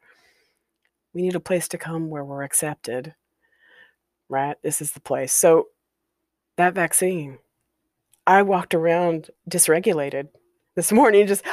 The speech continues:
"Uh, the vaccine, the vaccine, the vaccine." I, I just, I couldn't, I was, and I was seeing the trauma. I was seeing that I had been traumatized. We've all, so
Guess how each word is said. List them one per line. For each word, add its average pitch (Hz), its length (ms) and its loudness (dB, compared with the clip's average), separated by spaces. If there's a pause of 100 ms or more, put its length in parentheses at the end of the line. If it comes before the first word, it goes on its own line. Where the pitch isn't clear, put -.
(100)
"Uh, 339 80 8 (140)
the 466 80 6
vaccine, 381 260 6 (200)
the 440 60 6
vaccine, 440 280 6 (180)
the 415 80 6
vaccine." 453 320 6
I, 311 300 8
I 269 60 8
just, 311 140 0
I 254 80 6
couldn't, 311 320 -2
I 214 120 2
was, 226 180 -6 (840)
and 226 140 0
I 226 100 2
was 226 120 -2
seeing 262 360 -4
the 180 80 -8
trauma. 190 640 -8
I 196 100 4
was 240 140 0
seeing 277 340 -4
that 202 120 2
I 190 100 2
had 208 100 -2
been 208 80 -4
traumatized. 202 520 -6
We've 277 160 -8
all, 294 480 4
so 311 280 2